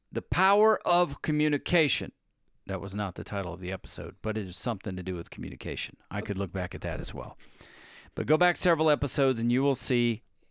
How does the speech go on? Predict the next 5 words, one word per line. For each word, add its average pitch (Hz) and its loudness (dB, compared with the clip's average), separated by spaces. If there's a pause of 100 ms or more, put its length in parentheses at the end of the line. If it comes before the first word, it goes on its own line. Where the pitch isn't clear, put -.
it's - -8
all 117 2
about 127 2
communication. 113 -2 (680)
So 127 4